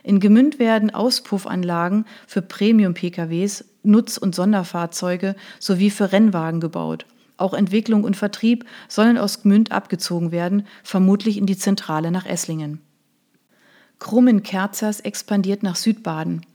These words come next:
Der Schweizer Logistiker braucht die deutsche Präsenz für einen wichtigen Teil seines Angebots. Weil am Rhein. Der Schweizer Logistiker Krummen-Kerzers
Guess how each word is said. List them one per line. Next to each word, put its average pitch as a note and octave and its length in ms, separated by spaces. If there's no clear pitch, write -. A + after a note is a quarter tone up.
Der F#3+ 80
Schweizer A3+ 420
Logistiker A#3 640
braucht G#3 340
die A3+ 100
deutsche F#3+ 320
Präsenz G3 520
für - 100
einen F3+ 220
wichtigen G#3 340
Teil F#3 300
seines F#3 260
Angebots. F3+ 720
Weil F3+ 260
am G3 140
Rhein. E3 400
Der G3+ 100
Schweizer A#3+ 480
Logistiker G#3 680
Krummen-Kerzers G#3 1000